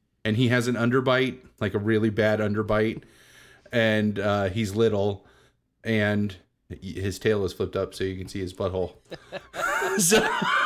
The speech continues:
so he, like, broke all of the things that she said, uh, which that's why you don't put declaratives on stuff. You just get disappointed.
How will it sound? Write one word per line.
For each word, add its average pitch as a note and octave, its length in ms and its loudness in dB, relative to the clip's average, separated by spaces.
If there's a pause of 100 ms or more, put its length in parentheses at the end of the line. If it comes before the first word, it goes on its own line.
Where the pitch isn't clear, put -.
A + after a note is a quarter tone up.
(500)
so F3 200 2
he, F#3 140 6
like, F3 220 2
broke E3+ 280 2
all D3 340 4
of B2+ 140 -2
the B2+ 120 2
things B2 400 0
that A#2 200 0
she A2 180 -6
said, B2+ 360 0 (640)
uh, G#2+ 480 2 (240)
which A#2+ 280 -2
that's A2 320 -2
why A#2+ 100 0
you B2 80 2
don't C3+ 160 0
put D#3 120 -2
declaratives D3 560 -2
on G2+ 160 -4
stuff. G2 440 -4
You A2 60 -6
just A2+ 200 -8
get B2 120 -2
disappointed. B2+ 600 -4